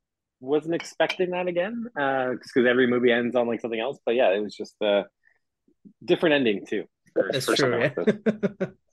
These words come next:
Speaker 1: this.
Speaker 2: <laughs> Yeah, you, you actually, like, expect, like, the, the, the whole thing be, to be done with, like, a little bow tie and everything, and you're like, "Oh, that's,
Speaker 1: Yeah.
Speaker 2: uh," but then it, it, it almost, it starts abruptly.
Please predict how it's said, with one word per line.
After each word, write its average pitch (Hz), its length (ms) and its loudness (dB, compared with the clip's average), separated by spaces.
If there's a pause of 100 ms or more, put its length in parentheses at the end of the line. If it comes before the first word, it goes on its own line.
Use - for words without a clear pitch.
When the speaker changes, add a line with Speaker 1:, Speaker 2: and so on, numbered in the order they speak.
(480)
Speaker 1:
this. 240 140 2 (120)
Speaker 2:
<laughs> - 60 -20 (1000)
Yeah, 143 100 4
you, 143 220 6
you 131 160 6
actually, 135 280 0
like, 117 400 -2
expect, 120 580 -6
like, 110 280 -8
the, 107 320 -4 (240)
the, - 220 -8
the 123 100 -8
whole 131 200 6
thing 123 340 2
be, 107 340 -8
to 120 80 -12
be 113 140 -8
done 113 260 -4
with, 110 140 -8
like, 107 120 -12
a 113 40 -8
little 143 200 -2
bow 139 220 4
tie 135 340 -4
and 131 120 -6
everything, 127 640 -8
and 117 100 -20
you're 113 160 -12
like, 110 140 -10
"Oh, 247 200 2
that's, - 220 2
Speaker 1:
Yeah. 170 60 0
Speaker 2:
uh," 170 220 0 (460)
but 139 80 -2
then 147 200 2
it, 131 160 4
it, 135 180 0
it 165 80 6
almost, 311 400 2 (240)
it 175 140 -4
starts 190 400 -2
abruptly. 120 760 -4